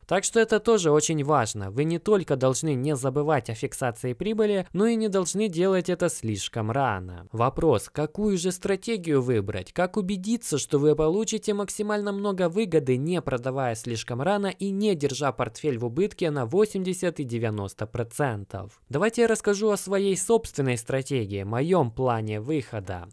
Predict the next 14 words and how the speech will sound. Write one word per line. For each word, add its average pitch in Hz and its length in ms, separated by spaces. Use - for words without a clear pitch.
Я 190 200
давно 214 280
хотел 156 320
снять 139 300
это 120 160
видео, 196 340
и 185 60
только 208 280
сегодня 190 460
наконец 131 440
дошли 117 360
до 147 140
этого 110 360
руки. 110 540